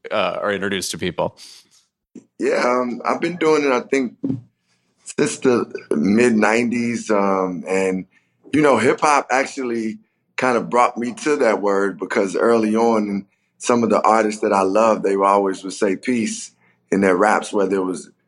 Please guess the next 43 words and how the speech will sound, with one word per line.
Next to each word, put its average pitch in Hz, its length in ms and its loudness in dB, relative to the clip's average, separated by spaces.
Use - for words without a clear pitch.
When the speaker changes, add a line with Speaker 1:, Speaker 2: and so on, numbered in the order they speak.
Speaker 2:
from 92 220 0
Eric 95 300 2
B 104 100 2
and 98 140 2
Rakim 110 600 2
or 82 260 -2
Brand 107 300 4
Nubian. 113 500 0
And, 120 240 0
and 120 160 4
ironically, 143 680 2
my 131 180 -2
father, 131 720 -4
you 139 100 -2
know, 113 520 2
who 139 120 2
I 156 120 4
didn't 185 240 -2
grow 143 280 4
up - 100 -4
with, 120 220 0
but 117 200 -2
he 131 120 -4
would 143 140 2
always 127 360 4
say 127 340 0
when 117 200 0
we 123 100 -2
got 117 220 2
off 113 220 0
the - 80 -10
phone, 127 460 0
"Keep - 240 -6
the - 80 -2
peace." 151 480 -2
So 120 380 4
it 135 40 4
was 131 120 -6
kind 151 240 2
of 135 80 0
something 123 340 0
that 117 160 2
was 101 200 -6